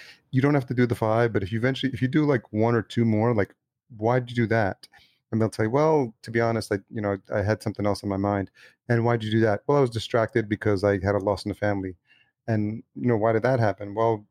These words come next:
there was an accident." And, like, they'll literally get to, like, the root of what is driving them and why they do the things they do or made a specific decision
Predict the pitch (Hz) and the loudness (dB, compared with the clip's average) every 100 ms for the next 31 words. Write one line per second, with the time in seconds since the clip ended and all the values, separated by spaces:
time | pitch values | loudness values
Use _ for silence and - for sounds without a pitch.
0 | _ 110 104 110 110 - 107 131 131 123 | _ -4 0 0 0 -2 -6 -2 0 0
1 | 113 139 135 147 139 110 117 117 - 104 | 0 0 2 2 2 2 -2 -2 -2 -4
2 | - 107 98 110 117 - - _ _ 117 | 0 0 2 2 2 0 -12 _ _ -4
3 | 101 - _ _ 107 110 107 95 - 101 | -4 -8 _ _ -2 -2 0 -6 -2 0
4 | 101 107 123 135 147 - _ _ _ 117 | 0 0 0 0 -2 -6 _ _ _ 0
5 | 107 107 104 101 104 101 107 104 101 95 | 2 2 2 2 2 0 0 0 0 -2
6 | - 107 110 98 98 95 - 104 92 95 | 0 0 2 2 0 0 -2 -4 -2 -8
7 | - 92 110 101 104 | -8 -6 -6 0 -2